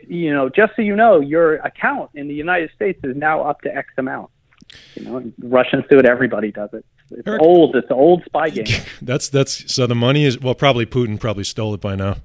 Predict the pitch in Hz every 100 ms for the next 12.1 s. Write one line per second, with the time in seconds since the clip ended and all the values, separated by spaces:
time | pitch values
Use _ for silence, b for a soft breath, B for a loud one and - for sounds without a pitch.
0 | _ - 95 131 196 196 196 180 165 143
1 | 175 170 180 170 - 165 - 190 185 190
2 | 180 160 147 151 - - 120 123 151 139
3 | 143 - 151 151 143 135 139 127 123 120
4 | 110 131 101 95 123 120 101 123 127 104
5 | 95 _ 117 113 95 B B - 285 294
6 | 440 - 214 285 403 359 - 202 190 -
7 | 170 139 131 120 113 117 214 269 180 _
8 | _ - 131 147 - 131 123 135 139 143
9 | 131 123 - 147 123 - 127 - 120 107
10 | 101 107 101 98 95 92 - - - 113
11 | - 120 - 107 - 143 123 101 101 92
12 | -